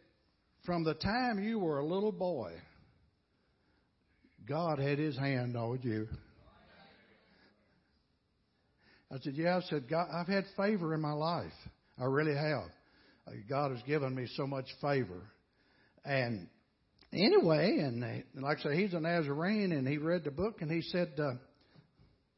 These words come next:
"I wonder if you'd come to our Wednesday service sometime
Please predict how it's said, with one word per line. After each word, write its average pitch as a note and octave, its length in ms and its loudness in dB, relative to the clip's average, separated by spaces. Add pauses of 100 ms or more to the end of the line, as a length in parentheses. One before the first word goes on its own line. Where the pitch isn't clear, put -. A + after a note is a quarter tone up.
(420)
"I - 180 -6
wonder C4 280 -6
if C3 140 -6
you'd F#3+ 260 -2
come E3 260 -2
to B2+ 80 -6
our D3 220 -4
Wednesday C3 540 0 (120)
service C3 400 2 (120)
sometime A2 720 -4